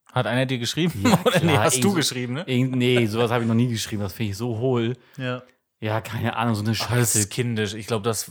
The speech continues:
Speaker 1: das, das
Speaker 2: Ja,
Speaker 1: ist schon
Speaker 2: aber so
Speaker 1: länger
Speaker 2: eine
Speaker 1: her, ne?
Speaker 2: Pisse kam halt immer.
Speaker 1: Ja.
Speaker 2: Aber so krass, also ich hab noch nie eine, irgendwie was, nö, weiß ich nicht.
Speaker 1: Mir hat mal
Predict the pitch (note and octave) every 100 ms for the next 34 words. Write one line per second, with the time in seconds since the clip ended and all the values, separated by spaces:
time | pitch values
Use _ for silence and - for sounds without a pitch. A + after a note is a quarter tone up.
0 | - G#2+ F#2 - G2+ A2 A#2 A#2+ C3+ C#3
1 | A#2+ G#2 G2+ C#3 B2+ A2+ A2+ B2+ A#2 G#2
2 | G#2+ G#2 G2+ - _ _ G#2 G2+ G2+ G#2
3 | A2 A2+ G2+ G#2 - A2 C3+ - A#2 A2
4 | A2+ A2 A#2 A#2+ A#2 A2+ - A#2+ A#2 A2+
5 | G2 A2 - - - A#2+ B2 A#2 A#2+ G#2+
6 | G#2 G2 - _ _ _ _ - - -
7 | - - - - _ _ - - B2 C#3
8 | C#3 C#3+ - C3 B2+ B2+ B2+ B2+ B2+ B2+
9 | A#2+